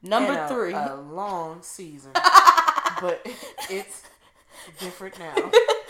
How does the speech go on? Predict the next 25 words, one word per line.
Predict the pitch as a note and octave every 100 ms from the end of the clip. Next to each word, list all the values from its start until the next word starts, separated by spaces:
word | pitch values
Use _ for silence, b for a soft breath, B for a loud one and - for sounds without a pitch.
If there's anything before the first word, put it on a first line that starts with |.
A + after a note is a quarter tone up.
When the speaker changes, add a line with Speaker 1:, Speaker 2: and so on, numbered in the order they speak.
| B B B
Speaker 1:
Uh, | A3+ A#3 - C4+ A3+ A3 B B -
number | A3+ B3 A#3+
three, | B3 A#3
when | G#3 A3 A#3
people | C#4+ C#4 D4+
express | A#3+ A3 - A3 A3+ -
a | F#3+
feeling | - G3 G3+ G#3
or | E3+ F3+
point | F3 G3+ F#3+
of | G3+ E3+
view | F3+ F3+ E3+ F#3
really | D#3+ E3 G#3 A3
different | F#3 F#3+ G3 F#3 -
from | F3 E3
my | D#3+
own, | C3 D#3+ D3+ -
I | E3
can | F3+ -
easily | F#3 G3 F#3+ F#3+
understand | A#2+ E3 E3 - D#3+ D#3+ D3+
where | D3
they're | C#3+
coming | C#3 D3+ B2+ F#2 -
from. | F#2 -